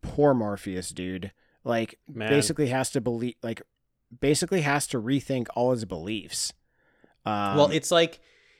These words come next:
Speaker 2: it's like, dude, you were right.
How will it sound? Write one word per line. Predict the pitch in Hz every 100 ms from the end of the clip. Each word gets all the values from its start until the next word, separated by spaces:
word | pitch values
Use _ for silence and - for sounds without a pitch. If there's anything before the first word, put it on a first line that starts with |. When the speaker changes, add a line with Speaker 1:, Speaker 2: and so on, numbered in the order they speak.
| _
Speaker 2:
it's | 156 -
like, | 160 131 117
dude, | 151 214 190
you | 123 151
were | 160 156 117
right. | 95 92 139 190 196 - -